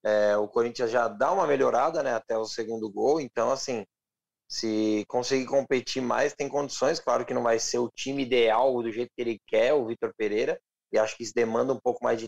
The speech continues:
tempo, né, porque esses caras já estavam na cabeça um jeito de jogar e o futebol funciona assim mesmo. É, mas eu confio pra caramba no Vitor Pereira, nas ideias dele de jogo, e nós temos jogadores também pra isso.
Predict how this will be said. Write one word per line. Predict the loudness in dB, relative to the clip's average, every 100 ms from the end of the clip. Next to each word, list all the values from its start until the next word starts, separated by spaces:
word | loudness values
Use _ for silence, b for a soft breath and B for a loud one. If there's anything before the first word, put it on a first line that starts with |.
| -6
tempo, | -4 -2 -4 -4
né, | -4 -6
porque | -12 -10
esses | -10 -10 -6
caras | 0 0 0 -4 _ _ _
já | 0
estavam | 0 0 0
na | 0
cabeça | -2 -4 0 -2 -2
um | -6
jeito | -6
de | -2
jogar | 0 0 2 2 2
e | 0
o | -4
futebol | -10 -2 0 0 -2
funciona | -10 -8 -4 -2 -2
assim | -6 -8 -8 -6
mesmo. | -4 -4 -8 -18 _ _ _ _ _ 0
É, | 2 4 4 4 2 0 -2
mas | -2 -2 0
eu | 0 0 0
confio | -6 -6 -8
pra | -6 -2
caramba | 0 0 0 0
no | -2
Vitor | -6 -6
Pereira, | -4 0 0 0
nas | -2 -4
ideias | -2 2 2
dele | 2 -2
de | -2 -6
jogo, | -4 0 0 -2 -8 _ _ _ -2
e |
nós | 0 0
temos | 0 -2
jogadores | 2 2 2 0 0
também | 0 0 -2 -2
pra | 0 0
isso. | -2 -8 -12